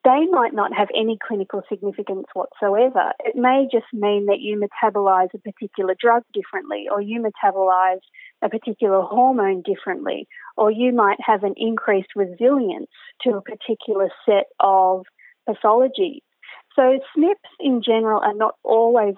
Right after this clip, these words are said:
associated with doom and gloom in terms of pathophysiology. And I guess the, the problem we now have is that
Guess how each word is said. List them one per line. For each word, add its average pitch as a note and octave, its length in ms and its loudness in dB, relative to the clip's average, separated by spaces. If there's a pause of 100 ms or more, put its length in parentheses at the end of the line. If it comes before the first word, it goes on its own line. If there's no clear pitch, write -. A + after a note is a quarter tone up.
associated G3 720 -4
with G3 220 -2 (360)
doom G3+ 240 0
and F3+ 200 -6
gloom F3+ 600 -4
in G3 240 -10
terms F#3+ 220 -8
of G3+ 80 -16 (100)
pathophysiology. F#3+ 1080 -4 (500)
And A#3+ 160 2
I B3+ 80 -4
guess C#4+ 300 2 (480)
the, A3 80 -8 (240)
the A#3 80 2
problem C#4+ 320 2
we G#3+ 120 -4
now A3 320 0
have G3+ 200 2
is G3 200 -2 (200)
that G#3+ 160 0